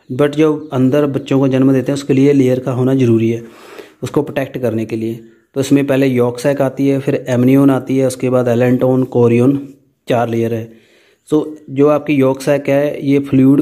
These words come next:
contain करती है, not yolk। यॉक सैक vestigial organ होता है, ओविपेरस, म, जो आपके reptile आते हैं। Its first consist of trophoblast and endoderm का।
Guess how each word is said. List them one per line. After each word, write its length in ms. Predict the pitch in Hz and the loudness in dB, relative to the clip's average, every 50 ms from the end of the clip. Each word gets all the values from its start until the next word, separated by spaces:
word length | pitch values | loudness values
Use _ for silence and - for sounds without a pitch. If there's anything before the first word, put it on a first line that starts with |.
| 143 | 0
contain 380 | - 147 139 135 139 131 135 139 | 0 0 2 2 4 2 2 2
करती 280 | 139 135 123 - - 139 | 2 0 -2 -2 0 0
है, 80 | 143 143 | 2 2
not 260 | 139 131 131 135 131 127 | 2 2 2 0 -2 -2
yolk। 340 | 120 113 110 110 104 - - - - 135 | -2 -2 -2 -4 -6 -10 -16 -10 -2 0
यॉक 260 | 135 131 135 135 - | 2 2 2 0 -2
सैक 240 | - 143 139 139 147 | -2 -2 0 0 0
vestigial 500 | 135 135 135 - - 131 127 143 151 147 | 0 0 0 0 0 0 2 2 2 2
organ 280 | 139 131 131 139 139 | 2 0 0 -2 -2
होता 220 | 143 135 139 147 147 | -2 -2 -2 -4 -4
है, 140 | 151 147 - - - - - - - - - _ _ _ - | -6 -8 -12 -20 -20 -20 -20 -20 -20 -20 -20 _ _ _ -6
ओविपेरस, 640 | 139 131 131 139 139 139 135 131 139 139 139 139 - | -2 0 0 0 0 0 0 0 0 -2 -2 -4 -2
म, 680 | 143 143 143 143 143 - - - - 131 127 127 127 123 | -2 0 0 -2 -4 -6 -10 -8 -2 0 2 2 2 2
जो 360 | 120 127 127 127 131 127 131 127 | 2 2 2 2 4 2 2 2
आपके 400 | 127 127 120 123 - - 127 127 127 127 120 - | 0 -2 -4 -4 -4 -2 0 0 0 0 -2 -2
reptile 380 | - 123 - - 123 120 127 131 | -4 -4 -4 -2 -2 0 0 0
आते 200 | 131 123 - 135 | 0 -2 -2 -4
हैं। 160 | 135 156 156 - - - _ _ _ _ _ - - - - _ _ _ - | -4 -4 -6 -10 -14 -20 _ _ _ _ _ -20 -20 -20 -20 _ _ _ -8
Its 160 | 143 135 - - - | -6 -6 -8 -6 -4
first 260 | 151 151 151 151 - - | -4 -4 -4 -4 -4 -4
consist 360 | 151 135 143 139 135 139 151 | -2 -2 -2 -4 -2 -2 -2
of 100 | 139 135 - | -4 -4 -4
trophoblast 680 | - 143 127 120 143 139 135 139 135 131 135 135 - | -4 -2 -2 0 0 0 2 2 0 0 -2 -4 -4
and 160 | 139 135 135 | -2 -2 0
endoderm 460 | 127 117 113 113 110 110 110 104 110 107 | 0 0 0 0 -2 -2 -2 -4 -4 -6
का। 180 | - 110 107 | -8 -10 -10